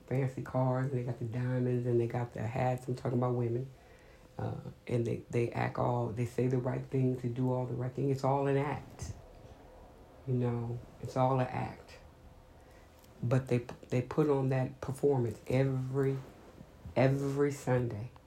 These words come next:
every Wednesday when there's Bible study, every time there is an event. But if the people really knew how you were to the core, oh, I think they would think differently. You wouldn't be serving in ministry,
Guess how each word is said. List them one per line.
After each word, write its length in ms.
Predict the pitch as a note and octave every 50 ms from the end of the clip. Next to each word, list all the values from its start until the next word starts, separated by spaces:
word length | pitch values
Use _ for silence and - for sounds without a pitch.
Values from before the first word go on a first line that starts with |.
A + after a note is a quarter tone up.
| - -
every 640 | A#2+ B2 C3 C3 B2 B2 B2+ C3 C3 C3 C3+ C3+
Wednesday 540 | C3 B2+ B2+ B2+ B2 B2 A#2+ A#2 - - A#2+
when 180 | A#2 A#2 A#2+ A#2+
there's 140 | A#2+ A2+ A2
Bible 400 | A#2+ A#2 A2+ A2+ A#2 B2 A#2 A2 - -
study, 380 | - - - - - C3 C3 - - - - - - - - - - - -
every 240 | - A2+ A#2+ C3 C3
time 280 | C3 - C3 B2+ C3
there 200 | C3 C3+ C3 B2+
is 120 | B2+ B2 B2+
an 60 | A#2+
event. 640 | A#2+ B2 B2 C3 C3 B2+ A2 - - - - - - - - - - - - - - - - - - - - - - - -
But 160 | - B2+ B2+ B2
if 220 | A#2+ A#2+ - -
the 80 | - G#2+
people 440 | - C#3 C#3 C#3 C3+ - B2 A#2 A2+
really 360 | A#2+ C3 C3 C3 B2 A#2+ B2
knew 260 | B2+ B2+ B2+ B2+ B2+
how 160 | C3 C#3 B2
you 280 | B2 A#2+ A#2+ B2 B2+ B2+
were 260 | B2 C3 C3+ C3+ C3
to 180 | C3 - - B2
the 120 | A#2 A#2
core, 720 | G2+ - - - - D#3+ E3 F3 F3+ F3+ F#3 F#3+ G3 - - - - - - - - - - - - - - - - - - - - - - - - -
oh, 180 | - - C3 C3+
I 100 | C3 -
think 260 | - - C3 B2+ -
they 140 | C3 B2+ B2
would 180 | B2 B2 A#2 - - -
think 260 | - C3 B2 B2 -
differently. 480 | - C#3 D#3 D#3 - A#2 A2 G#2+ A2+ A2
You 140 | A#2 B2 B2
wouldn't 300 | B2 C3+ C3 A2 A2 A2+
be 80 | B2 A#2
serving 400 | - - - B2+ A#2+ A2 A#2+ A2+
in 180 | A2+ A2+ A#2
ministry, 540 | B2+ D#3 G3 G#3 E3+ - - - - D#3+ F3